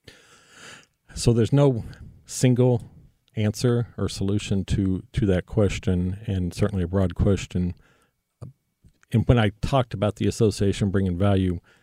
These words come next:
that's part of that value component. We, we look to be a resource for those manufacturers 'cause right now those have been stretched given supply chain issues,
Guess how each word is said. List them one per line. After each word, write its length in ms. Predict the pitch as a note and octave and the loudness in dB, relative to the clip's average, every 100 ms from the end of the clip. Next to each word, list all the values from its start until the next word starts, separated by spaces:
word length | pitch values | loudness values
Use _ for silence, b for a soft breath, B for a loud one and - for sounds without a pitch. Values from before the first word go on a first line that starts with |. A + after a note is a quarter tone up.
| b - | b -10
that's 600 | F#2 G#2+ G2+ - - - _ _ _ _ | 0 2 2 -2 -10 -12 _ _ _ _
part 160 | - G2 | 2 4
of 80 | F#2 | 2
that 160 | F2 | -2
value 320 | G2+ G2 F#2 | -2 -2 0
component. 540 | F#2 G2+ - G2 F#2 - | -2 -2 -2 0 -2 -4
We, 440 | F#2 F2+ G#2 G2+ F#2+ A2+ | -8 -4 -2 -2 -6 -12
we 340 | G2 G#2 G#2+ F2 - | -4 0 0 -2 -8
look 240 | G2 G2 | -4 -2
to 80 | - | -2
be 340 | F2+ F#2 F2+ F2+ - | -2 -2 -2 -6 -4
a 100 | F#2+ | -2
resource 600 | F#2 G2 F2+ - F#2 - | 0 0 0 -2 -4 -4
for 220 | - G#2 | -4 -2
those 260 | F#2 F2 | -2 -4
manufacturers 640 | F2+ F2+ F2 F2 - - - | -4 -4 -4 -4 -6 -10 -6
'cause 280 | F#2 D#2+ - G#2 | -6 -6 -8 -2
right 180 | G2 | -2
now 300 | - G2+ G2 - B B B B _ _ _ _ _ _ - _ _ _ | 0 -2 -2 -4 B B B B _ _ _ _ _ _ -20 _ _ _
those 220 | - A2 - | 4 4 2
have 120 | F#2+ | -4
been 140 | F#2+ | -4
stretched 580 | - - A2+ F2+ - - | -4 2 2 2 -2 -10
given 560 | - F#2 F2+ F2 F2 - _ | -6 -4 -2 -4 -6 -12 _
supply 420 | - - - F#2+ | -6 -4 2 0
chain 500 | F#2 G2 F#2 F2+ F2 - | 2 -2 0 -2 -4 -4
issues, 600 | G#2+ - F#2+ F#2 F2 - | -2 0 0 0 -2 -8